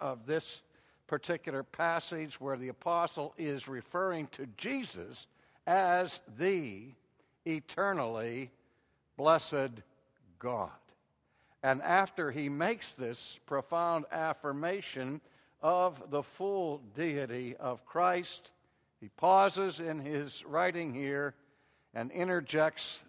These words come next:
the word, "Amen." That is the word that the Jews used to affirm the truth of a statement.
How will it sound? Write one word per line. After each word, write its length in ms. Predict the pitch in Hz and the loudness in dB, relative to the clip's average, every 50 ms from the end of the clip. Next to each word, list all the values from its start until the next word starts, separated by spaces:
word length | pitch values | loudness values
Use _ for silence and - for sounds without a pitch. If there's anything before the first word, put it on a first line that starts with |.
| - 160 | -12 -6
the 140 | 151 151 147 | -4 -2 -2
word, 580 | 135 127 139 139 135 139 135 131 131 120 113 - _ _ _ _ _ _ _ _ _ _ _ _ _ _ _ _ _ _ _ _ _ - | -2 0 2 4 4 4 4 2 0 -4 -8 -16 _ _ _ _ _ _ _ _ _ _ _ _ _ _ _ _ _ _ _ _ _ 2
"Amen." 680 | 131 131 135 131 123 131 131 139 143 135 117 - - - - - - _ _ _ _ _ _ _ _ _ _ _ _ _ _ _ _ _ _ _ _ _ _ _ _ - | 4 6 6 6 4 2 0 2 2 2 0 -2 -6 -14 -18 -20 -20 _ _ _ _ _ _ _ _ _ _ _ _ _ _ _ _ _ _ _ _ _ _ _ _ -4
That 240 | 107 117 131 139 147 | 0 2 2 2 2
is 160 | 151 - - | 0 -2 -2
the 120 | 151 147 | -2 -2
word 720 | 135 139 151 160 170 175 180 175 175 175 147 147 135 123 127 | 0 4 6 8 10 10 10 10 8 6 4 -4 -14 -10 -6
that 240 | 135 143 139 - | -6 -6 -4 -6
the 80 | - 139 | -8 -10
Jews 640 | 123 - 151 156 160 165 165 170 170 170 - - - - | -8 -6 -4 -2 -2 0 0 -2 -2 -4 -8 -12 -14 -10
used 640 | 123 135 156 170 180 175 175 185 180 - - - - _ _ _ _ _ _ _ _ | -6 -4 0 0 2 2 2 0 -2 -4 -8 -12 -16 _ _ _ _ _ _ _ _
to 220 | - 160 160 151 175 | -4 -2 -2 -2 0
affirm 840 | - 175 147 - - - - 165 175 175 175 180 180 175 170 151 - - | 0 -2 -2 -2 -4 0 4 4 6 6 6 4 2 0 -2 -6 -8 -4
the 120 | - 143 | -4 -4
truth 840 | - - - - - - 160 180 185 165 - - - - - - - _ _ _ _ _ _ _ _ - | -4 -4 -12 -12 -8 -2 2 2 2 2 0 -4 -12 -18 -20 -20 -20 _ _ _ _ _ _ _ _ 0
of 340 | 143 151 151 151 151 120 - - | 2 4 6 4 4 2 0 -4
a 200 | - 151 151 151 | -2 -2 -2 -2
statement. 720 | 139 - - - - 156 151 151 - - 131 123 107 101 | -4 -8 -8 -4 0 0 0 0 -2 -6 -6 -6 -6 -8